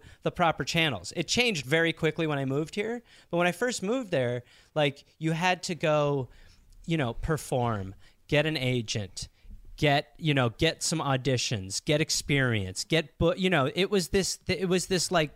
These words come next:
gradual climb, you know, and, and same with Scientology when I went through it. Um, but, but so it's like you, you kind of had to respect that protocol, like it or not.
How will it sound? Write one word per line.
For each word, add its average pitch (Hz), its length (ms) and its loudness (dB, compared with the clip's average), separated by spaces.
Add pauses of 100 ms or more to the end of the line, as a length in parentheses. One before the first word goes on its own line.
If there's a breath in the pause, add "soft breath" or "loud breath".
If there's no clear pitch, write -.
(120)
gradual 147 640 2
climb, 113 560 0
you 113 80 0
know, 113 300 0
and, 120 360 -4
and 123 240 -4
same 151 220 0
with 139 80 0
Scientology 147 600 0
when 104 140 -2
I 98 60 -2
went 95 160 -6
through 104 180 -4
it. 90 140 -10 (400 loud breath)
Um, 135 440 2 (420 loud breath)
but, 170 300 4 (240 loud breath)
but 196 160 2
so 190 300 4
it's 190 280 -4
like 175 360 2
you, 165 200 -2
you 175 300 -2
kind 180 300 0
of 151 100 -6
had 160 280 0
to 165 80 -2
respect 147 440 -2
that 143 180 0
protocol, 143 600 2
like 147 240 2
it 143 60 0
or 131 120 -2
not. 131 420 0